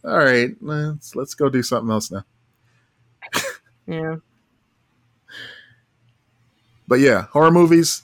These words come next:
Speaker 1: if it's a great one in the theater, it's a great time because everybody's laughing and screaming along with it, you know. It's a real, um, it's a cool, it's a cool moment.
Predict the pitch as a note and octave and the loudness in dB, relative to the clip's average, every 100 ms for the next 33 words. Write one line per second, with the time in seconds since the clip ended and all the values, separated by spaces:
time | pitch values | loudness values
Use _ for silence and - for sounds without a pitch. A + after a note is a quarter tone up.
0 | _ - C3+ C#3 A#2 A2 E3 G3 G#3 G3+ | _ -4 -2 0 -2 2 2 2 2 0
1 | F#3 - E3+ F3+ G#3 G#3+ G#3 G3+ - D3 | 0 -2 0 2 6 8 8 4 2 -2
2 | C#3+ A#2+ C#3 C3+ C#3 A#2+ G#2 G2+ A2+ A#2 | -2 2 0 2 0 2 2 0 0 2
3 | A#2+ A2+ A2 G#2+ G#2 A2 A2 A2 A2 G2 | 0 2 0 0 0 2 0 0 -2 -2
4 | F#2+ - G#2+ G#2+ G2+ F#2+ F#2+ G2+ G2+ G2+ | -4 -2 0 0 -2 -2 -2 0 0 -2
5 | G2 G2 G#2 G#2+ G2+ G2+ F#2+ _ - _ | -4 -4 -2 -2 0 -2 -4 _ -20 _
6 | _ _ _ _ - C#3+ D3+ C3+ D3 D#3+ | _ _ _ _ 0 4 4 4 4 4
7 | D3 C3+ A#2 A2 G2 F#2+ _ _ _ _ | 6 4 4 4 0 -4 _ _ _ _
8 | _ - D3 D#3+ C3 - F3 E3 D3 B2+ | _ -4 0 0 -2 4 6 6 4 0
9 | - - E3 C#3+ B2 G#2+ F#2 F2 | -4 0 2 4 4 0 -2 -6